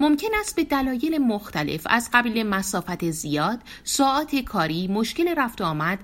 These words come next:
بیماری‌های مزمن و یا حتی عدم تمایل شخصی به مشاوره حضوری به خدمات روانشناسی آنلاین نیاز داشته باشند. دسترسی به مشاوره آنلاین راحت است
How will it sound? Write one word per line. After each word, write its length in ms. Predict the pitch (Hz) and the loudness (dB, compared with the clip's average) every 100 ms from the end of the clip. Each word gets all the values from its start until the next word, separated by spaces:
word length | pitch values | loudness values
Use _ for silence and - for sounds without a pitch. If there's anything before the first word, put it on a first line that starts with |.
| - - | -12 -4
بیماری‌های 680 | 240 254 262 269 269 294 269 | 2 4 4 2 0 0 2
مزمن 540 | 233 214 190 190 220 | 2 0 0 0 0
و 100 | 208 | 0
یا 160 | 208 254 | 0 -2
حتی 360 | 269 349 349 277 | 0 -2 2 2
عدم 420 | 233 208 226 226 | 2 2 0 0
تمایل 580 | 233 214 190 190 262 294 | -2 -2 -2 -2 -2 -2
شخصی 500 | - 214 208 - 196 | 0 -2 -2 -4 -2
به 100 | 180 | -2
مشاوره 680 | 175 170 180 160 156 147 156 | -2 -4 -6 -4 -2 -2 -2
حضوری 600 | 165 160 143 143 190 233 - - | -2 -2 -2 -4 -4 -6 -10 -4
به 100 | 277 | 0
خدمات 580 | 277 285 294 302 359 415 | 2 2 2 2 0 0
روانشناسی 840 | 370 330 262 240 233 202 180 190 165 | 0 2 2 0 0 -2 -2 -2 0
آنلاین 600 | - 160 143 165 190 202 | 0 0 0 0 0 2
نیاز 380 | 226 233 185 - | 2 2 0 -2
داشته 360 | 151 - 175 | -2 -2 -4
باشند. 540 | 135 143 175 117 - - - - - - - 233 | -4 -4 -2 -2 -4 -14 -20 -20 -20 -20 2 8
دسترسی 580 | 233 233 269 247 381 | 8 6 0 0 2
به 120 | 370 349 | 2 2
مشاوره 680 | 285 262 254 240 269 294 | 2 0 0 2 2 0
آنلاین 580 | 262 180 165 156 160 175 | 0 0 0 0 0 0
راحت 420 | 185 180 185 262 | 2 2 0 -2
است 320 | 285 294 - | 0 0 -4